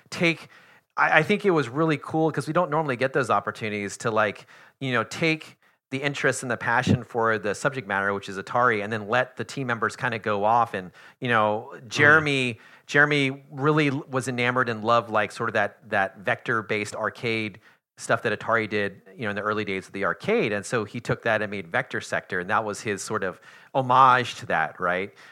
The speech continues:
Speaker 1: Um,
Speaker 2: Yeah.
Speaker 1: and Mike loves combat slash tank and wanted to do, like, sort of a modern couch kind of fun experience that captured that aspect of combat tank. So we have Quadratang. And so it was,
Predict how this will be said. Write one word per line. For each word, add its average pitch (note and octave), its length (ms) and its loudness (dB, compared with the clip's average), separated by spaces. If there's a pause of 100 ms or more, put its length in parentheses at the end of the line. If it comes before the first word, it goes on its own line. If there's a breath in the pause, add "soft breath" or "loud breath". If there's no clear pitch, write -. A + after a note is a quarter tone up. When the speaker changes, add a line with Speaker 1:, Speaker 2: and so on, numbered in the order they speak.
(120 loud breath)
Speaker 1:
Um, G#2 380 2
Speaker 2:
Yeah. G2 260 -2
Speaker 1:
and C3+ 300 4
Mike C3 460 4 (300 loud breath)
loves B2+ 460 4
combat A#2+ 560 2
slash G#2 360 0
tank G#2+ 640 -8
and G#2+ 260 -4
wanted A2 280 2
to - 100 -10
do, A2 200 -4
like, G#2 240 0
sort A#2+ 160 -2
of G#2+ 100 -4
a F#2+ 40 -8
modern G2 420 2
couch G2+ 500 -2 (160 soft breath)
kind A#2 160 -4
of F#2 80 -6
fun A2+ 240 -2
experience G#2+ 540 -4
that F#2 180 -6
captured B2+ 520 -2
that G2+ 340 0 (400 soft breath)
aspect G2 520 -2
of E2+ 180 -4 (260)
combat F#2 400 -4
tank. F2 180 -8
So - 100 -10
we F#2+ 120 -6
have F#2 200 -2
Quadratang. B2+ 480 -2
And D#2+ 80 -14
so D3 180 2
it D3+ 60 4
was, D3+ 200 -2